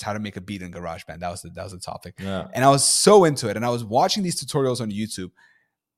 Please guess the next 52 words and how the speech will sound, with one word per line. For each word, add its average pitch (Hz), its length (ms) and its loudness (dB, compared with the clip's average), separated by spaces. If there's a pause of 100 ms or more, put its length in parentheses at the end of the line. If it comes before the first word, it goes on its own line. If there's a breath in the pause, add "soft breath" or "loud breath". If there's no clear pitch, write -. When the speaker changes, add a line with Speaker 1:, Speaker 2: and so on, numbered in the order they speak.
(180)
Speaker 1:
And 131 120 2
I 208 80 8
don't 254 80 2
know 302 180 8
what 165 300 10
was 156 180 4
my 117 140 0
motivation. 90 520 -12
Like, 107 200 -6
I 165 60 -4
don't 208 100 -4
know 233 80 2
what 139 320 4
was 110 160 -2
Speaker 2:
Yeah. 104 140 0
Speaker 1:
it, - 100 -12
but 127 100 4
I 147 60 4
just 156 240 -4
made 180 220 2
it. - 80 -8
I 117 60 0
was 135 120 0
like, 113 180 -2
"I 156 120 4
want 165 380 4
to 180 80 -4
make 131 280 -4
this, 127 240 -4
like, 107 160 -6
tutorial 135 600 2 (220 loud breath)
showing 196 400 4
people 180 240 0
what 143 220 0
I 165 140 4
learned." 156 400 0 (360 soft breath)
And 143 120 -2
I - 20 0
think 190 300 -2
that's 180 260 0
the 190 100 -2
recurring 156 500 0
pattern 147 360 -4
for 135 140 -8
me 117 220 -4
in 131 200 -6
life. 120 280 0
Like, 101 180 -8
whenever 180 440 -2
I 127 200 2
learn 160 260 0
something, 180 480 -2